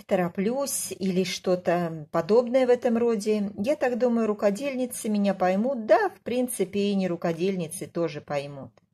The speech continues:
Ну, давайте сейчас вам немножко расскажу, что же у меня здесь получилось.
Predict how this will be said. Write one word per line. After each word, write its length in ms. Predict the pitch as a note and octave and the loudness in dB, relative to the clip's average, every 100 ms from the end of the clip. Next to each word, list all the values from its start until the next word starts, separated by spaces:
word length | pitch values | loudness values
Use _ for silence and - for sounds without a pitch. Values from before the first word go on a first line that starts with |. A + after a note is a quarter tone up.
| _ _ _ _ - _ | _ _ _ _ -20 _
Ну, 200 | F3+ G3+ | -6 -2
давайте 480 | G3+ G#3 A#3+ C4+ G#3+ | 0 2 0 -2 -6
сейчас 540 | - G3 - G3+ G3+ | -12 -10 -2 -2 0
вам 240 | F3+ F#3 F#3 | -2 -2 0
немножко 560 | F#3+ F#3+ F#3 F#3 - | 2 2 0 -2 -4
расскажу, 680 | E3+ F3 - E3+ E3+ G#3 C4 | -4 -4 -2 0 0 -4 -8
что 320 | - - F#3+ | -10 -4 -2
же 140 | F#3+ F#3 | 0 0
у 40 | |
меня 500 | F3 F3 F3+ F#3+ G3 - _ _ - | 0 0 0 0 -2 -6 _ _ -14
здесь 380 | D#3 D3+ F3+ F3+ | -10 -4 -4 -4
получилось. 960 | - F#3 F#3 - - D#3 C3+ - - | -4 -2 -2 -6 -6 -6 -6 -12 -14